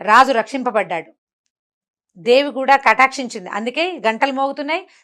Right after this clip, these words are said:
దీపాలు ఉజ్వలంగా వెలుగుతున్నాయి. కాబట్టి చూడు, చిన్న పిల్ల ఒక త-, తన అన్న మరణాన్ని తట్టుకోలేక వాడిని అనుసరించి వెళ్ళిపోయింది.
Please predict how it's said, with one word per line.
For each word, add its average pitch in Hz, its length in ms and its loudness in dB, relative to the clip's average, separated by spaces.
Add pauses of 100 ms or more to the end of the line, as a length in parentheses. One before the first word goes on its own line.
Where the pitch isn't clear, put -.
దీపాలు 269 320 0
ఉజ్వలంగా 262 460 0
వెలుగుతున్నాయి. 185 540 -8 (540)
కాబట్టి 226 500 -8 (500)
చూడు, 294 120 -4
చిన్న 285 260 -6
పిల్ల 269 280 -4 (680)
ఒక 254 160 -6
త-, 233 280 -2
తన 220 220 -2
అన్న 240 200 0
మరణాన్ని 269 440 2
తట్టుకోలేక 240 480 -2
వాడిని 214 260 -2
అనుసరించి 226 440 -6
వెళ్ళిపోయింది. 180 440 -12